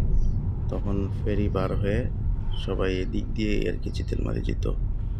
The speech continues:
এখন ব্রিজ হয়ে গেছে ওই দিক দিয়ে, ওই দিক দিয়ে গাড়ি যাওয়া আসা করে, এই দিকটা ফাঁকা থাকে। যে কারণে ড্রাইভ করতেও ওর জন্য সহজ হয়েছে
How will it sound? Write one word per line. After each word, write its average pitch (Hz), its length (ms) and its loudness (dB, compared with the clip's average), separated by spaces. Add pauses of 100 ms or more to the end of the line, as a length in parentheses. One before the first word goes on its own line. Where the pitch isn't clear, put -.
(640)
এখন 101 540 -2 (680)
ব্রিজ 107 280 -2
হয়ে 107 160 0
গেছে 104 220 -4
ওই 101 140 -2
দিক 107 220 -6
দিয়ে, 127 240 -2 (760)
ওই 95 80 -6
দিক 101 180 -6
দিয়ে 104 140 -2
গাড়ি 101 220 0
যাওয়া 101 200 -2
আসা 104 140 -4
করে, 131 220 -4
এই 120 60 -4
দিকটা - 260 -6
ফাঁকা 98 280 -4
থাকে। - 440 -8 (2000)
যে - 220 -6
কারণে 101 540 -4
ড্রাইভ 104 340 -2 (100)
করতেও 110 400 -2
ওর 110 80 -2
জন্য 110 280 -2
সহজ 101 340 -4
হয়েছে 101 280 -4